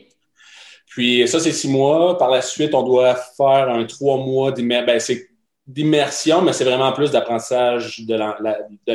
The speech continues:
langue anglaise. Euh, puis ça, ben, on n'a pas le choix de le faire de toute façon parce qu'il faut, faut atteindre un standard de bilinguisme ou de, de langue seconde. Euh, donc, faut attendre ces co-,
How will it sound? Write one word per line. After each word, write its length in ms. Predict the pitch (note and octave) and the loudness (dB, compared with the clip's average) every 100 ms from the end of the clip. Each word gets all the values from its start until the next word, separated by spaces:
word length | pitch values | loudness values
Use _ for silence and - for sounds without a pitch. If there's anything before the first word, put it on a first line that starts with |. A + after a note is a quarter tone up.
| A2+ | 0
langue 220 | A2+ A#2+ | 0 -2
anglaise. 720 | A2 G#2 A2 C3+ F#3 - - _ _ _ _ G#2+ | -6 -4 -2 0 -2 -8 -20 _ _ _ _ -2
Euh, 760 | G#2+ G#2+ G#2 G#2 G2+ G2+ G2+ G2+ - - | 0 2 0 -4 -6 -8 -8 -12 -18 -20
puis 140 | A#2 | -12
ça, 300 | - C3 C3 | -2 2 2
ben, 180 | B2 A2 | 2 -2
on 80 | A2 | -2
n'a 120 | A2 | -2
pas 100 | A2+ | -4
le 60 | A2 | -4
choix 180 | C3+ B2 | -2 -2
de 60 | |
le 60 | G#2+ | -2
faire 300 | A#2+ B2 B2 | 0 0 0
de 60 | A2 | -4
toute 80 | |
façon 320 | - G#2+ B2+ B2+ | -8 -8 -8 -8
parce 160 | A2 | -12
qu'il 120 | - | -16
faut, 340 | - A2+ A2+ A2 | -8 -4 -2 -4
faut 80 | B2 | -4
atteindre 280 | G#2+ B2 B2 | -4 -2 -4
un 60 | G#2 | -6
standard 520 | - G#2 G2+ G2+ G2 | -6 -6 -4 -4 -4
de 280 | G2 F#2 F2+ | -8 -10 -12
bilinguisme 580 | G2+ G2 G2 G#2+ A2 G#2+ | -10 -10 -8 -8 -8 -12
ou 40 | G2+ | -12
de, 420 | F#2+ F#2+ F#2 F2+ _ _ _ - | -10 -8 -10 -12 _ _ _ -10
de 60 | G2 | -6
langue 260 | G2 G2 | -4 -6
seconde. 460 | - G2 G2+ G#2+ - _ _ _ _ - | -10 -8 -8 -8 -12 _ _ _ _ -16
Euh, 340 | G2 G2 G2 F#2+ | -12 -8 -8 -8
donc, 200 | G2 - | -10 -8
faut 100 | A2+ | -6
attendre 300 | G2+ G#2 G#2+ | -4 -6 -8
ces 160 | - | -8
co-, 100 | G2+ | -10